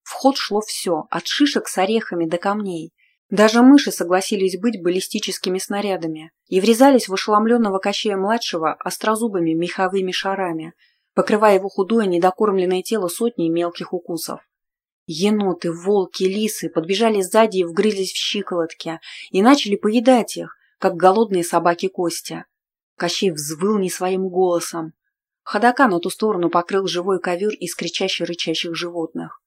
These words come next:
Мишка, недолго думая, лучше меня сообразил, как не пустить Кощея-младшего на ту сторону. Он демонстративно уселся своей мохнатой пятой точкой, словно пробкой,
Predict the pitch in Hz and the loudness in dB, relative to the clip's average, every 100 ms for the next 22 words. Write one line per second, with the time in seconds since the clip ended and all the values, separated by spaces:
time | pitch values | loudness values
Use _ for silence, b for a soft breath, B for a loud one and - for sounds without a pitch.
0 | _ _ _ _ - 190 - 196 180 180 | _ _ _ _ -4 -2 -2 -2 -2 2
1 | 208 180 160 165 208 190 165 170 - - | 0 2 0 2 0 0 -2 -4 -6 -2
2 | 185 220 220 - 175 190 208 202 165 - | 0 0 -2 -4 -4 -2 -4 -6 -8 -6
3 | 180 190 190 226 - 180 185 - 190 175 | -6 -6 -4 -6 -6 -6 -4 -4 -4 -2
4 | 220 247 175 170 170 196 - 208 180 160 | -2 -2 -6 -6 -6 -8 -8 -4 -4 -4
5 | 156 160 _ _ _ _ _ _ 214 233 | -8 -14 _ _ _ _ _ _ 2 4
6 | 254 254 - 277 311 285 190 185 240 - | 6 4 4 0 4 4 4 0 -2 -2
7 | 185 196 196 202 202 233 226 175 196 196 | -4 -2 0 0 -2 -4 -4 -4 -4 -4
8 | 190 240 240 - 156 - 214 247 - 208 | -4 -2 -4 -6 -8 -2 0 0 0 -4
9 | - 165 160 | -4 -10 -10